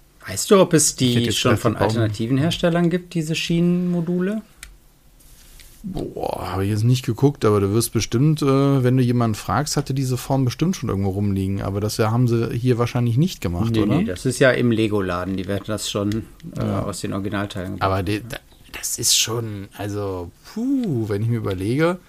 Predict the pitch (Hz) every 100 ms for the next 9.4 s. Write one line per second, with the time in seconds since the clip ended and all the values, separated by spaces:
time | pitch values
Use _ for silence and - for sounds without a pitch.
0 | - - _ - 107 - 139 127 117 113
1 | 117 117 104 120 110 110 214 208 202 220
2 | 156 185 - - - 113 110 113 139 139
3 | 123 - 110 127 151 135 127 123 123 131
4 | 127 123 117 117 127 151 151 143 143 131
5 | 123 131 131 135 135 - 107 117 - -
6 | - - 120 120 131 123 120 113 127 135
7 | - 131 - 123 110 113 113 113 117 120
8 | 98 80 101 _ - _ 110 104 101 98
9 | 95 98 - 104